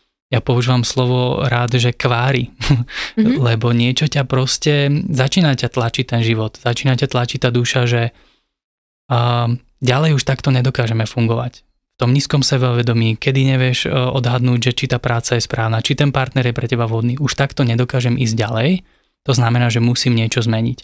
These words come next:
Speaker 1: To nemusia byť veľké kroky, nemusia to byť veľké zmeny, ale musí to byť len to,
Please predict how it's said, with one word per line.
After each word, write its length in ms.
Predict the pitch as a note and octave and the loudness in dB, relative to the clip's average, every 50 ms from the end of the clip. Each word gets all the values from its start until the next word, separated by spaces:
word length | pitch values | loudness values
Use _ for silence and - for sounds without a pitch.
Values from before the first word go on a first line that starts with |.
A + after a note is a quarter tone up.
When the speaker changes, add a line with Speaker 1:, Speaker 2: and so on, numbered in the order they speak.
| _ _ _ _ _ | _ _ _ _ _
Speaker 1:
To 80 | - C#3 | 0 2
nemusia 400 | C3+ C#3+ D3+ D#3+ - - - A#2+ | 2 4 2 2 0 0 -2 0
byť 160 | A2 A#2 A2+ | 0 0 0
veľké 320 | A2+ A2+ A2 A2 - - A#2+ | 0 0 0 -2 -2 -4 -4
kroky, 320 | - - B2 A#2+ - - B2+ | -2 -2 -2 -2 -2 -2 0
nemusia 300 | A#2+ A#2+ C3 C3 - B2 | 2 2 2 2 0 -2
to 120 | - - | -2 -2
byť 120 | A#2 A#2+ A#2 | -2 0 0
veľké 260 | A#2 A#2 A#2 - - B2 | 0 0 -2 -2 -2 -2
zmeny, 300 | A#2 B2 A#2 A#2 B2 B2 | -2 0 0 0 0 0
ale 160 | A#2+ A#2 A#2+ | 0 0 0
musí 240 | A#2+ A#2+ B2 - C3+ | 0 0 -2 -2 -2
to 100 | - C3 | -2 0
byť 140 | A#2+ C3 B2 | 0 0 0
len 240 | B2 B2+ B2 A#2+ - - - _ _ | 0 0 0 -2 -4 -10 -20 _ _
to, 240 | _ - C3 A#2+ B2 | _ -2 0 0 0